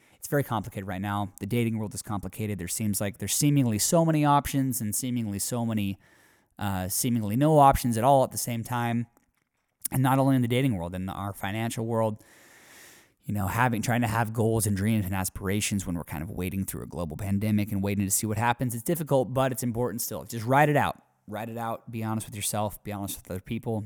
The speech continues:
That's the best thing you can do. And it's the only thing that you can do is try. So I commend you guys for trying, and I admire you all for listening to this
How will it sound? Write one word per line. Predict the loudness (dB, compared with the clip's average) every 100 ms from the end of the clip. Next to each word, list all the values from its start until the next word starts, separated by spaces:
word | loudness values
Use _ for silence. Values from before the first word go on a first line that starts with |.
| -8
That's | -10
the | -8
best | -6 -4 -4
thing | -4
you | -4
can | -4
do. | -4
And | -2 -2
it's | -2
the | -4 -4
only | -4 -2
thing | -4 -6
that |
you | -8
can | -10 -6 -2 0
do | 0 -2 -8 _ _
is | -6 -6
try. | -6 -10 -12 -20 _ -20 -20 -20 -20 -20
So | -8 -4 -4
I | -6
commend | -8 -6 -4 -4
you | -4
guys | -6 -6
for | -10
trying, | -6 -4 -2 -2
and | -4
I | -6
admire | -4 -2 -4
you | -4 -4
all | -4 -4
for | -6
listening | -4 -4 -2 -2
to |
this | -2 -2 -2 -2